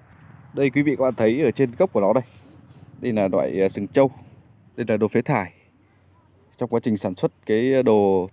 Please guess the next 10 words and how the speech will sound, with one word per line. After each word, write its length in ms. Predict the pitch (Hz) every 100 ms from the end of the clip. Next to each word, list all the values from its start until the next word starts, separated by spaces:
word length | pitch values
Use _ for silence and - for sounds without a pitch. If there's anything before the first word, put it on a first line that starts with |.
| -
thủ 80 | 98
công 260 | 117 131 123 -
mỹ 140 | 143
nghệ 240 | 190 139 - -
từ 200 | 107 104 95
cái 80 |
sừng 160 | 107 113
trâu 240 | - 143 - _ _ _ _ _ _ _ _
hoặc 220 | 104 -
là 320 | 95 92 85